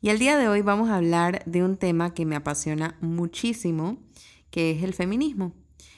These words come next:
Y nuestra pregunta para desaprender el día de hoy es, ¿son todas las feministas iguales?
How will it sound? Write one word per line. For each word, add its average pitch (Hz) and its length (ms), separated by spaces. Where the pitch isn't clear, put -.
Y 202 360
nuestra 185 1120
pregunta 214 760
para 151 280
desaprender 151 720
el 190 120
día 196 220
de 220 160
hoy 170 340
es, 165 500
¿son 277 400
todas 381 240
las 294 120
feministas 185 600
iguales? 170 760